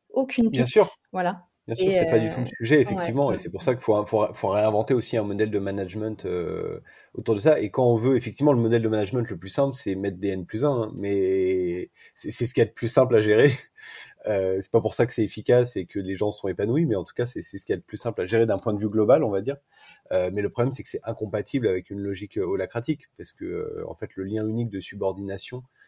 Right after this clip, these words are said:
Speaker 2: euh, biaise l'ensemble des, des rôles et des cercles.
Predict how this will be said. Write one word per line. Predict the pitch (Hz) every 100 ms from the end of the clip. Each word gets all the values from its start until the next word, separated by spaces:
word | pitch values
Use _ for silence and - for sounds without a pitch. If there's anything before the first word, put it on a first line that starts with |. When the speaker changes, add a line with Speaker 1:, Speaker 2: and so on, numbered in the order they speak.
| _ _ 85
Speaker 2:
euh, | 87
biaise | 95 113 127 107 82
l'ensemble | 101 98 - 117 110
des, | 95 92 90 90 90 90
des | 104
rôles | 98 117 123 - _ _
et | -
des | 104
cercles. | 101 143 139 -